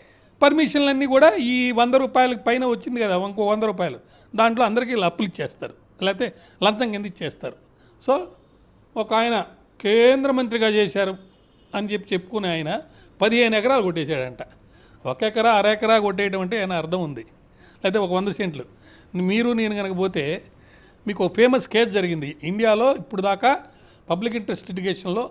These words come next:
అత్యధికంగా ప్రజలందరూ ఒప్పుకునే ఆమె ఒక జర్నలిస్ట్, ఓల్గా టెల్లిస్ అని. ఆమె పేమెంట్ డెల్లర్స్ కోసం బాంబేలో ఒక పోరాటం చేసి పేమెంట్ మీద పట్టుకునే వాళ్ళకి,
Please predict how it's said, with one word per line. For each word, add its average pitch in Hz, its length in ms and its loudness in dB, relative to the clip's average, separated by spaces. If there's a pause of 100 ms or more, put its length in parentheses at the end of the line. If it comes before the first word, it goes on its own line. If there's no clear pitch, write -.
(120)
అత్యధికంగా 240 960 0 (280)
ప్రజలందరూ 254 720 6 (160)
ఒప్పుకునే 202 380 -4
ఆమె 175 320 -4
ఒక 233 220 -8
జర్నలిస్ట్, 170 680 -6 (520)
ఓల్గా 226 260 4
టెల్లిస్ 196 440 0
అని. 120 140 -10 (480)
ఆమె 208 200 2
పేమెంట్ 233 560 0
డెల్లర్స్ 196 360 0
కోసం 190 400 -2
బాంబేలో 208 600 0 (340)
ఒక 170 220 -4
పోరాటం 233 460 6
చేసి 214 420 -4 (520)
పేమెంట్ 302 420 2
మీద 262 120 4
పట్టుకునే 220 400 -2
వాళ్ళకి, 175 540 -4